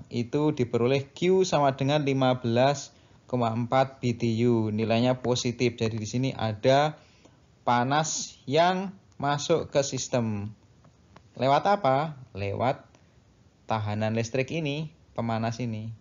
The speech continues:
gitu. Oke, kita sudah mendapatkan jawaban untuk sistem A. Sekarang kita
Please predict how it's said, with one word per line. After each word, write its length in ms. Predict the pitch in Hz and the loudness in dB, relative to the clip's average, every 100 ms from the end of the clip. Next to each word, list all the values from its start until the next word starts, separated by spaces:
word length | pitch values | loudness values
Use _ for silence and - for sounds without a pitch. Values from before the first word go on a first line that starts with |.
| - | -18
gitu. 240 | 104 - 101 - _ - _ _ _ _ - - - - - | -18 -16 -16 -18 _ -20 _ _ _ _ -20 -20 -20 -20 -6
Oke, 240 | 120 113 | -2 0
kita 240 | 113 120 131 | 0 2 2
sudah 160 | 123 | 2
mendapatkan 640 | 110 110 101 107 - 139 139 | 0 -2 0 -2 0 0 0
jawaban 560 | 117 104 101 120 120 | 0 0 0 0 0
untuk 580 | 113 113 110 110 107 - - _ _ | -4 -6 -4 -2 -2 -4 -14 _ _
sistem 380 | - 110 - 110 | -12 -10 -6 -6
A. 400 | - 131 151 180 | 0 2 2 0
Sekarang 560 | 170 - 110 113 135 127 | -2 -2 0 0 0 -2
kita 580 | 107 - 127 139 151 | -4 0 2 2 -2